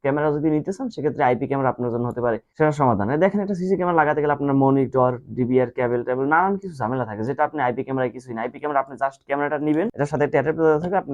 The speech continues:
লাগাবেন, এটা দিয়ে আপনার ফোনের সাথে কানেক্ট করবেন, এটার ভিতরে একটা মেমোরি ঢুকিয়ে দেবেন, just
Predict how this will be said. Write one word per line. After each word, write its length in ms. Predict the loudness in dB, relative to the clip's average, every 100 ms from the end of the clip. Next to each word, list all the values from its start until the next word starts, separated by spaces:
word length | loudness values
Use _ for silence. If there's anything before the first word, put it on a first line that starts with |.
| 2
লাগাবেন, 300 | 4 4 2 -2
এটা 120 | -2
দিয়ে 100 | 0 0
আপনার 180 | -2 -8
ফোনের 200 | -6 -8 -6
সাথে 120 | -4 -2
কানেক্ট 220 | -2 0
করবেন, 240 | 0 2 0 0
এটার 140 | 0 2
ভিতরে 160 | 2 2
একটা 100 | 2
মেমোরি 200 | 2 2 2
ঢুকিয়ে 240 | -2 -2
দেবেন, 160 | -2 -2 -2
just 200 | -4